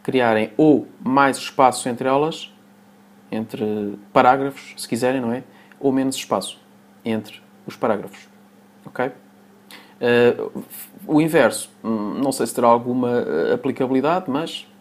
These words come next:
enfim, hum, talvez é possível, cada situação é uma situação, portanto,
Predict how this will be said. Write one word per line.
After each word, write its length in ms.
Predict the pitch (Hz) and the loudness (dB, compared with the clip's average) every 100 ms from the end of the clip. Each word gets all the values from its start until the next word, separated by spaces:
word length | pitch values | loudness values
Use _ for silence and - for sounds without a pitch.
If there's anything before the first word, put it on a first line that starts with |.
| - | -20
enfim, 160 | - - - - - - - 120 | -20 -20 -20 -20 -20 -20 -14 -6
hum, 640 | 117 117 117 113 113 107 95 - _ _ _ _ _ _ _ _ - | -4 -2 -2 -2 -2 -6 -10 -20 _ _ _ _ _ _ _ _ -4
talvez 300 | - 123 123 | 2 2 2
é 60 | 117 | -2
possível, 340 | - 123 127 - | -4 -6 -6 -10
cada 140 | 107 | -10
situação 320 | 110 117 120 120 | -8 -10 -6 -6
é 20 | |
uma 80 | 117 | -6
situação, 400 | 117 127 147 156 | -8 -8 -8 -10
portanto, 320 | - 113 | -10 -8